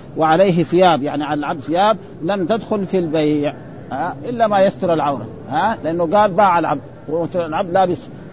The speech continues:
أشياء، ثياب طيبة ثمينة، ما لا دخل هذه، ها؟ هذا. لكن ما يفسخ مرة واحد يخليه، يعني، أملط،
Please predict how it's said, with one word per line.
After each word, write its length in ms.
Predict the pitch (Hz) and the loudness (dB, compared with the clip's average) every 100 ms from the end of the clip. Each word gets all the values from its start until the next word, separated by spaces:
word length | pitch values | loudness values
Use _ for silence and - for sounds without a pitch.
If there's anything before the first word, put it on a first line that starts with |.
| - | -8
أشياء، 360 | 170 - 220 185 | -4 4 4 4
ثياب 320 | 165 185 170 | 2 0 0
طيبة 260 | 165 175 156 | 0 0 0
ثمينة، 360 | - 160 156 117 - - - - - - - - | 0 0 0 -4 -12 -16 -16 -18 -18 -16 -14 -6
ما 120 | 269 | 0
لا 140 | 269 | 2
دخل 240 | 208 202 147 | 2 0 -2
هذه، 120 | 117 - | -4 -6
ها؟ 180 | 127 170 - - | -6 -6 -6 -8
هذا. 160 | 135 - - - - | -8 -8 -14 -16 -12
لكن 220 | 127 165 | -6 0
ما 140 | 175 233 | 2 4
يفسخ 580 | 240 208 233 202 220 | 4 2 0 2 0
مرة 280 | 180 190 190 | 0 0 2
واحد 260 | 180 180 175 | 2 2 0
يخليه، 360 | 160 170 180 | 0 0 2
يعني، 300 | 165 151 151 | 2 2 -2
أملط، 260 | 151 156 156 | -2 0 -2